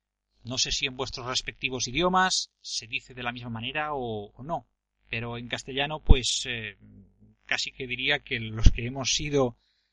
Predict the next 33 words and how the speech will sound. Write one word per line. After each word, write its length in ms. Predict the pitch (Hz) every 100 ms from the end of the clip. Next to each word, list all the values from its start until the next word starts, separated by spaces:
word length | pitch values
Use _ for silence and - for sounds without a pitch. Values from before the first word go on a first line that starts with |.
| _ -
eh, 340 | 113 113 104 98 95 _ _ _ 98
eh, 300 | 87 73 80 110 104 101 98 _ _
pues, 260 | 95 - 104
eh, 240 | 98 92 92
hemos 160 | 104 104
tenido 280 | - 117 110
quince, 300 | 131 143 139
dieciséis 500 | 123 - - 127 -
años, 500 | 147 143 139 139 -
hemos 180 | 123 117
sido, 220 | 127 120
pues, 320 | 113 104 -
eh, 320 | 120 107 104 104
personas 380 | 107 131 117
jóvenes 500 | - 151 156 147 143
que 80 | -
todavía 400 | 113 120 117 127
estábamos, 580 | 123 135 127 123 120 - _ -
como 180 | 135 117
quien 160 | 113
dice, 480 | 113 123 123 117 104 _ _ _ _ -
pues, 220 | 110 -
saliendo 400 | 107 101 127 123
del 120 | 120
huevo, 380 | 123 147 147 156 _ _ _ _ _ _ _
eh, 540 | - 110 110 107 101 98
hemos 220 | 117 123
tenido 260 | 127 123 120
que 80 | -
escuchar 400 | - 117 117 120
en 100 | 123
algún 280 | 107 117
momento: 440 | 117 104 98 90